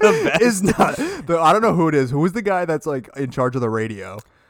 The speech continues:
Speaker 1: I wrote him down. He's somewhere in my
Speaker 2: He's
Speaker 1: notes.
Speaker 2: awful.
Speaker 1: B-, for the time being, I just put him as, like, Hyde
Speaker 2: Ye-
Speaker 1: because he looks like Hyde from That
Speaker 2: <laughs>
Speaker 1: Seventies Show. <laughs>
Speaker 2: Yeah, he does.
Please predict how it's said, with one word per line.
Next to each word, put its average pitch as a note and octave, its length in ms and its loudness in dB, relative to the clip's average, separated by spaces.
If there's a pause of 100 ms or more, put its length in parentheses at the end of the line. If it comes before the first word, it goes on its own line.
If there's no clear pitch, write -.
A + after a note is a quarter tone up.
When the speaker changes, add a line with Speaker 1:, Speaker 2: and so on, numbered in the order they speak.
(260)
Speaker 1:
I D3 140 0
wrote D#3 320 2
him G3 220 -2
down. A2+ 240 -2
He's D3+ 160 -8
somewhere F3 400 -2
in C#3 120 -4
my B2 140 -2
Speaker 2:
He's - 140 0
Speaker 1:
notes. A#2+ 300 -2
Speaker 2:
awful. G#2+ 220 -10 (320)
Speaker 1:
B-, B2+ 280 -12
for - 180 -4
the D#3+ 140 0
time F3 380 -4
being, D#3 440 -6 (140)
I B2 100 2
just C3+ 220 -4
put C3+ 160 -4
him A#2+ 140 -4
as, G#2+ 280 -6
like, F#2 160 -8
Hyde F2 480 -8 (180)
Speaker 2:
Ye- E3 220 -8
Speaker 1:
because E3 220 0
he D#3+ 80 0
looks D#3 180 0
like C#3 140 -2
Hyde B2 240 -4
from A2 140 -8
That G2+ 180 0
Speaker 2:
<laughs> - 0 -
Speaker 1:
Seventies A2 320 0
Show. - 180 8 (320)
<laughs> E4+ 360 0
Speaker 2:
Yeah, A3 240 0
he D#3+ 100 0
does. D#3 340 -2